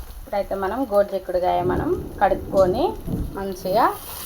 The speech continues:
వేసుకుందాం, కలుపుకోవాలి.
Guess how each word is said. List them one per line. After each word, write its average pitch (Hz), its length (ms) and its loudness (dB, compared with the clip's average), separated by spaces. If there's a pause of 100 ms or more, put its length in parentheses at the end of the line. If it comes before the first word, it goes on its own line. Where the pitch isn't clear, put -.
(100)
వేసుకుందాం, 202 760 2 (1300)
కలుపుకోవాలి. 190 1040 2